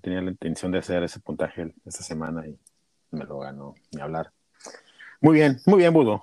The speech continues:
muy bien, Vudú. Eh, ya le hacía falta, ¿eh? Ya le hacía falta a Vudú porque había estado de capa caída las primeras jornadas y parecía como que no iba a componer el rumbo, pero mira, despertó y despertó con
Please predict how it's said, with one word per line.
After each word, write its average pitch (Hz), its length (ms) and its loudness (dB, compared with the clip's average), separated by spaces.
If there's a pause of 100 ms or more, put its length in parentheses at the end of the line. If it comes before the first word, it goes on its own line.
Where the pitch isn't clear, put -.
(100)
muy 135 140 6
bien, 120 140 8
Vudú. 113 280 6 (100)
Eh, 151 100 6
ya 156 120 8
le 202 80 4
hacía 185 160 2
falta, 156 360 2
¿eh? 185 140 -6
Ya 139 120 -8
le 165 60 -8
hacía 165 140 -6
falta 175 380 -4
a 160 40 -2
Vudú 135 380 -2
porque 131 320 -6
había 113 140 -6
estado 143 760 -6
de 98 80 -12
capa 117 280 -12
caída 113 800 -10 (160)
las 87 160 -16
primeras 110 300 -6
jornadas 113 540 -8
y 87 200 -10
parecía 98 320 -10
como 123 200 -4
que 90 120 -8
no 104 240 -2
iba 113 280 4
a 90 60 -2
componer 90 380 -8
el 107 120 0
rumbo, 135 260 2
pero 98 200 0
mira, 123 300 -2 (720)
despertó 98 680 0
y 123 60 6
despertó 101 460 -6
con 107 340 -10